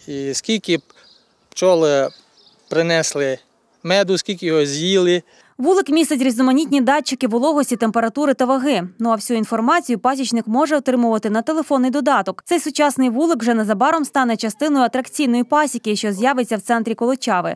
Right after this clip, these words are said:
Speaker 2: Також її частиною будуть і ось ці вулики,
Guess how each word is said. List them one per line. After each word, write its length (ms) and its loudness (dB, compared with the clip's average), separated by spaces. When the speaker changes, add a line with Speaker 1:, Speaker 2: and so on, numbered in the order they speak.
Speaker 2:
Також 320 0
її 160 0
частиною 520 0
будуть 380 -2
і 80 0
ось 140 -2
ці 220 0
вулики, 460 0